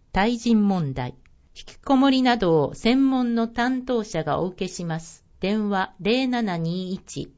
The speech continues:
二五の一五五三。税理士による無料税務相談センター、十八日水曜、二十七日金曜、十三時から十六時、市役所一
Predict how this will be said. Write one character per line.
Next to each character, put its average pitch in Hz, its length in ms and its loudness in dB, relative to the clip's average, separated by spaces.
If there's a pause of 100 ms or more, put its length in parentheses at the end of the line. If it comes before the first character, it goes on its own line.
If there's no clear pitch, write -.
(120)
二 240 300 0
五 240 240 0
の 147 300 -6
一 202 300 -6
五 262 240 0
五 160 260 0
三。 160 320 -10 (800)
税 240 260 4
理 285 120 -4
士 220 180 -6
に 175 160 -4
よ 160 140 -2
る 147 200 -6
無 175 160 -6
料 262 280 0
税 254 240 0
務 233 200 0
相 240 300 -2
談 220 240 -4
セ 202 220 -8
ン 165 100 -8
タ 135 320 -10 (380)
ー、 - 40 -20
十 240 220 0
八 233 320 -4
日 202 460 -6
水 233 420 -6
曜、 190 300 -4 (160)
二 269 160 -2
十 190 240 -4
七 175 280 -4
日 196 440 -8
金 220 320 -2
曜、 180 340 -6
十 269 260 -2
三 269 300 -2
時 - 140 -10
か 147 160 -6
ら 143 120 -4
十 214 280 -2
六 214 260 -6
時、 - 260 -10 (360)
市 - 180 -2
役 277 240 0
所 185 240 -4
一 165 160 -6